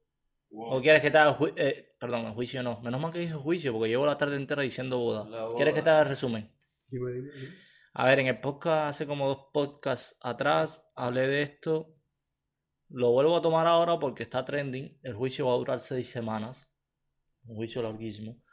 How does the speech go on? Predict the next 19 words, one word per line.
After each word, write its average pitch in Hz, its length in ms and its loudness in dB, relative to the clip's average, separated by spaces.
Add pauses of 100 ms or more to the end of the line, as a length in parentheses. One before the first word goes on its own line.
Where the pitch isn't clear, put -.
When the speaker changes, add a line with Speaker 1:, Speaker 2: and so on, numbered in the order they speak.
(380)
Speaker 2:
So, 143 540 -2
pasa 170 440 0
porque 139 440 -2
Johnny 165 280 0
Depp 160 360 0
acusa 147 600 -2
a 123 200 -4
su - 160 -4
ex - 320 -6
esposa 143 760 -2
Amber 143 420 -2
Heard 135 260 0 (480)
de 143 680 -2 (560)
difamación. 117 680 -4 (840)
¿Por 123 200 -2
qué? 156 280 0 (380)
Porque 131 280 -2
Amber 160 260 0
Heard 151 300 0